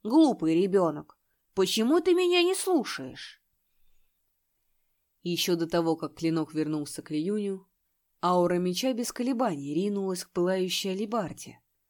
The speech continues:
Пламя напоминало яростный шторм, рассекающий багровые облака. Его рассредоточенный по внутреннему дворцу дух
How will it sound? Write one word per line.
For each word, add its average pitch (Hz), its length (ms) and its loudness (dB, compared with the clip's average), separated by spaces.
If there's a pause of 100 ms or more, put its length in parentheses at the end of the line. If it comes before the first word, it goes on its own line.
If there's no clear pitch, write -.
(560)
Пламя 156 360 0
напоминало 151 560 -4
яростный 151 540 -4
шторм, 190 560 -6 (220)
рассекающий 208 800 -4
багровые 214 580 -2
облака. 202 580 -8 (880)
Его 160 260 0
рассредоточенный 170 880 -2
по 156 140 -4
внутреннему 156 540 -4
дворцу 156 440 -2
дух 196 400 -6